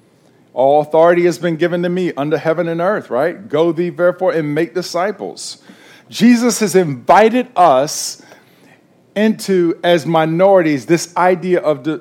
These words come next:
disciple making. And how do we do it? We, we go.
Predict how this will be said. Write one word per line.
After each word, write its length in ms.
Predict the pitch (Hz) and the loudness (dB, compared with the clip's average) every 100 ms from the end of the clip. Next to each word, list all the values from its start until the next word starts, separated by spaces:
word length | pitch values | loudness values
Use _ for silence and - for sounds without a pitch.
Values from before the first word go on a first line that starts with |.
| 135 | -10
disciple 480 | 143 170 160 156 | -6 -2 0 -2
making. 360 | 147 160 147 143 | -4 -4 -4 -6
And 100 | 143 | -4
how 140 | 165 | -2
do 80 | 175 | 0
we 140 | 175 175 | 0 0
do 280 | 156 190 | 0 0
it? 120 | 202 131 | 0 -4
We, 240 | 143 156 | -2 -2
we 200 | 135 147 | -2 -6
go. 520 | 120 147 143 101 78 | -2 2 2 2 -6